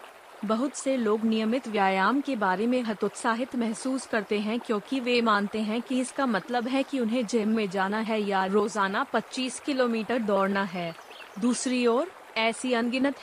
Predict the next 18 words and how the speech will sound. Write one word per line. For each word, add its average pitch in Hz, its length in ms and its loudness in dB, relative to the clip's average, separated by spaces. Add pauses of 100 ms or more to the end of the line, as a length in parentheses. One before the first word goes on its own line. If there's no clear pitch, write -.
हल्की 226 340 -2
गतिविधियां 214 800 0
हैं 262 240 0
जिनका 220 380 0
आप 247 260 4
लाभ 233 340 4
उठा 240 300 0
सकते 208 400 -6
हैं, 202 280 -4 (260)
जैसे 214 420 2
कि 233 240 -2
योग, 196 220 0 (280)
तैराकी, 214 640 2 (240)
पैदल 208 400 4
चलना 233 400 0
और 220 220 2
साइकिल 220 520 0
चलाना। 175 560 -2